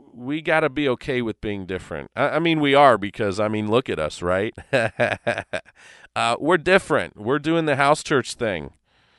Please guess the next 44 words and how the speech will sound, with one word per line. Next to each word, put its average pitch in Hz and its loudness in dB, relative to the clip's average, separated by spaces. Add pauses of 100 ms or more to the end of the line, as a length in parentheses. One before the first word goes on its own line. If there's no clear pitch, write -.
(520)
You 101 -10
know, 110 2
we're 131 4
not 143 2
seeking 147 -4
after 135 2
a 107 2
big, 117 -2
huge 107 -8
building, 117 2
and 92 -4
that's 131 0
fine 127 2
if 113 -6
you 104 -10 (680)
are 104 2
part 139 4
of 135 4
a 113 0
church 127 -4
or 98 -4
want 110 0
to - -10
be 113 -6
in 110 -2
a 101 -4
big 104 -6
building 107 -2
with 95 -6
a 87 -4
larger 104 -2
group. 98 -8
That's 107 -6
fine, 113 -2 (260)
but - -6
make 123 -2
sure 151 -2
you're 110 -2
going. 101 0
Make 98 -8
sure - -4
you're 117 -2
living 110 -4
differently. 87 -8